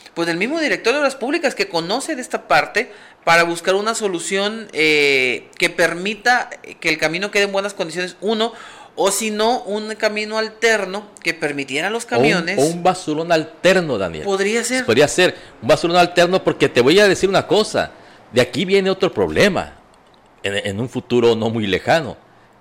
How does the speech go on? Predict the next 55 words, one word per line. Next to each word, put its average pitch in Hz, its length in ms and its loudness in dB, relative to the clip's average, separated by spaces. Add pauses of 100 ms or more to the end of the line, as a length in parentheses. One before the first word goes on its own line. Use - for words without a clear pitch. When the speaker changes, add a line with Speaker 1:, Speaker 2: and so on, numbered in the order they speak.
Speaker 2:
que 120 200 4
es - 120 0
la 160 80 2
incineración 123 600 -2
de 151 60 -2
esa 156 160 0
basura 147 380 0
y - 20 -6
que 127 140 -2
causa 120 360 -2
problemas 123 540 2
a 110 60 2
Speaker 1:
Esa 110 60 -2
es 98 60 -4
Speaker 2:
los 92 140 0
Speaker 1:
otra. 131 260 -2
Speaker 2:
habitantes 110 600 -2
del 104 140 -4
Infonavit. 95 600 -4 (280)
Loma 101 180 -2
Linda 160 240 -6
se 151 140 -12
llama, 156 200 -12
sí, 135 140 -12
creo 113 180 -14
que - 80 -16
sí. - 240 -16
Speaker 1:
Sí, - 200 -2
Loma 135 200 -4
Linda. 143 300 -4
Speaker 2:
Al 127 220 4
Infonavit 135 400 4
Loma 165 180 4
Linda, 170 460 2
que 117 400 4 (240)
cada 156 400 4
año 151 200 2
también 135 300 -2
se 147 160 -4
quejan 127 560 -2
de 101 100 -2
los 90 220 -6
malos 117 540 2
Speaker 1:
Y 120 120 0
hasta 151 40 2
Speaker 2:
olores. - 180 0
Speaker 1:
la 151 100 6
misma 185 300 -4
colonia 196 340 -2
Por 190 120 -6
lo 139 80 -4
Nuevo, 170 120 -4
porque 160 180 -12
sí 160 140 -12
llega 151 280 -4